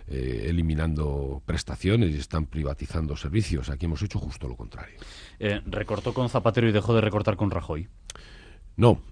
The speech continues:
Speaker 1: eh, con Zapatero cumplimos, eh, la ley. Nosotros no somos un gobierno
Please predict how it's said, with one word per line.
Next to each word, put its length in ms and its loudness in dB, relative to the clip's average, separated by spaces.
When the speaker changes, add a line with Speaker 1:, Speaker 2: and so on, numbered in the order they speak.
Speaker 1:
eh, 960 -4
con 160 -6
Zapatero 1000 4
cumplimos, 800 4
eh, 680 -10
la 320 -8
ley. 220 6
Nosotros 440 0
no 200 -2
somos 340 -6
un 80 -4
gobierno 580 -4